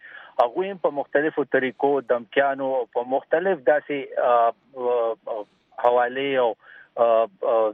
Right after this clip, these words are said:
دمکیانې او مختلف داسې تر-، څیزونه ورته مخې ته او رکاوټونه راځي چې دا پرشرایز کوي، دې ته دمکیانې ورکول کیږي، دې ته مختلف په، آ، ډایرکټ او انډایرکټ طریقه باندې ټریټ کیږي. نو،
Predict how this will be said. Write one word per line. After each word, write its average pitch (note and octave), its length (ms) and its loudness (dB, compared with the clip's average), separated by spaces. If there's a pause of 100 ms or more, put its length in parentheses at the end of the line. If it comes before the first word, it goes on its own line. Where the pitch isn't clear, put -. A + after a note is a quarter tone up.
(140)
دمکیانې C#3 600 -2
او B2+ 60 -2
مختلف C3+ 400 -4
داسې C#3 340 0 (100)
تر-، B2 320 0 (100)
څیزونه C#3 280 -2
ورته C3 300 -2
مخې B2+ 280 -6
ته B2 160 0
او B2 100 2
رکاوټونه A#2 560 -2
راځي B2 360 -2
چې B2 180 -8
دا B2+ 180 4 (400)
پرشرایز A#2+ 600 -2
کوي، C3+ 200 -2
دې B2 120 -2
ته B2+ 100 0
دمکیانې C3+ 540 -2
ورکول B2 360 -4
کیږي، A2 400 -6
دې A2+ 180 -4
ته A2 140 2
مختلف A#2+ 520 -2 (500)
په، B2 60 2 (420)
آ، G#2+ 380 2
ډایرکټ C3+ 440 -2
او - 140 0
انډایرکټ C3+ 440 -4
طریقه A#2 280 -4
باندې A#2 260 -2 (100)
ټریټ G#2+ 180 -4 (100)
کیږي. B2 280 -2 (480)
نو، C#3+ 120 2